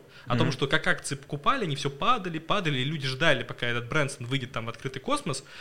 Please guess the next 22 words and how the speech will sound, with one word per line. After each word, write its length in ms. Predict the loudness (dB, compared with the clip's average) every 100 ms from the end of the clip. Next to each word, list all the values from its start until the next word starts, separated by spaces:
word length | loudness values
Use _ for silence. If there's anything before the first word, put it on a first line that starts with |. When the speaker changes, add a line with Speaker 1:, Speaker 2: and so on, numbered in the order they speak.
| -8
Speaker 1:
и 60 | -2
все 160 | 2
люди 200 | 2 4 2
ждали, 320 | 2 0 0
что 140 | -2
будет 180 | -4 -4
какая-то 260 | -4 -2 2
ракета 380 | 2 0 -4
вверх, 340 | 0 2 2 0 -14 -8
а 100 | 0
потом 300 | 2 4 4
мемы 220 | 4 2 2
превратились 380 | 0 -2 -2 2
в 20 |
то, 80 | 2
что 120 | 2
все 120 | -4
равно 100 | -4 -4
все 160 | -4
начало 240 | -6 -4 -4
падать 340 | -2 -2 2
дальше. 400 | 4 6 2 -4